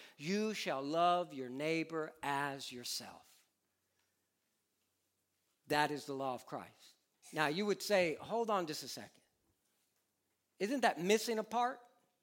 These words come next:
Because when the rich young ruler came to, came to Jesus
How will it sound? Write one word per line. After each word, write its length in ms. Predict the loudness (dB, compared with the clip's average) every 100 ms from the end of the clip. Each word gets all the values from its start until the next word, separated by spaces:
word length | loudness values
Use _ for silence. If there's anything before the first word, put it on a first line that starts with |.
| _ _ _ _ _ _ _ _ _ _ _ _ _
Because 240 | 2 4 6
when 140 | 6
the 60 | 6
rich 240 | 4 4
young 240 | 4 2 2
ruler 360 | 2 4 2
came 500 | 2 2 4 6 4
to, 180 | 2 0 0 2
came 280 | 6 6 4
to 60 | -2
Jesus 600 | -4 -4 -4 -6 -6